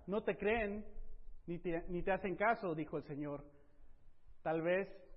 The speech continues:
te crean con la segunda". So, si tú eres el sacerdote, sabes esta escritura,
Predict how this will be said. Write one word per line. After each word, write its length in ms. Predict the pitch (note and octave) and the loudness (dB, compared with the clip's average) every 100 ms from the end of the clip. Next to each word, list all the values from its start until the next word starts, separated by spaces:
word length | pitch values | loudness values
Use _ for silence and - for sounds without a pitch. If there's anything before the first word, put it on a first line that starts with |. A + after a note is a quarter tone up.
| - | 0
te 120 | D#3 C#3 | 0 0
crean 400 | D3 C#3+ D#3 D#3+ | 2 4 2 0
con 200 | C#3 C3+ | -2 -2
la 80 | C3 | -4
segunda". 520 | C3+ A#2+ B2 A2+ - - - - - - - - - - - - - - - - - - - - | -6 -6 -8 -8 -10 -10 -16 -20 -20 -20 -20 -20 -20 -18 -18 -20 -18 -18 -14 -14 -14 -14 -12 -8
So, 100 | F3+ | -4
si 140 | E3+ | 0
tú 80 | F#3+ | 2
eres 160 | A#3 C4+ | 6 6
el 100 | A3 | 6
sacerdote, 640 | F#3+ - E3 D#3+ A3 F3+ | 0 0 -2 0 -2 -2
sabes 300 | - G#3 B3+ | -4 -4 -4
esta 200 | A#3+ - | -6 -6
escritura, 520 | G3+ - E3 A#3 F#3 | -8 -8 -8 -6 -6